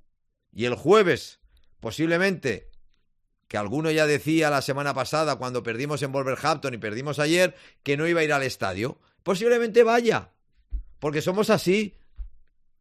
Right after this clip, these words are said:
Es verdad que no, no va a haber una entrada como todos queríamos para ver el partido de vuelta de los dieciseisavos de final por el cuatro cero. Es verdad. Pero el domingo,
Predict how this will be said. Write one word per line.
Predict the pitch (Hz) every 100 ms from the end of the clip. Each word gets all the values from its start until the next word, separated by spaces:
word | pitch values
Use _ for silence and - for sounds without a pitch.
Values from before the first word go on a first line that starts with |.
| _ _ _ _ -
Es | 120
verdad | 113 117 160 185
que | 143
no, | 127 117 101 _
no | - 117
va | 131
a |
haber | 131 127
una | 123
entrada | 117 92 120 131 131
como | 117 113 107
todos | 123 120 -
queríamos | 113 127 123 113 101 - - - -
para | - 117 117
ver | 127 127
el | 123
partido | 117 - 127
de | 120
vuelta | 113 123 127 113
de | 110
los | 107 101 -
dieciseisavos | 110 98 95 95 104
de | 98
final | 104 98 104 92 _ _
por | 117
el | 113 101
cuatro | 120 107 107
cero. | 110 90 85 - _ _ _
Es | 120 117
verdad. | 123 123 170 - - _ - - - _ _ _ _ _ _ _ _ _ _ _ _ _ _ _ -
Pero | 147
el | 180
domingo, | 190 214 214 139 98 92